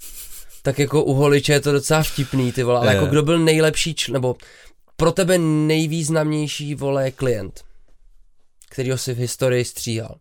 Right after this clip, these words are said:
Speaker 2: To se nedá říct, kámo, takhle nemůžu brát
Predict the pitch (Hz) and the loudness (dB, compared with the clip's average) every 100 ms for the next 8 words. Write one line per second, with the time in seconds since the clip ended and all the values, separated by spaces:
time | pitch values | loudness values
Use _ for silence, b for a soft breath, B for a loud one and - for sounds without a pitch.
0 | _ - - - 98 90 92 90 87 - | _ -10 -2 2 2 4 4 2 -2 -6
1 | - 92 92 87 - 95 90 B B B | -2 -2 -2 -2 0 2 2 B B B
2 | B B B B 101 98 98 101 101 98 | B B B B 0 2 2 2 4 4
3 | 98 | 4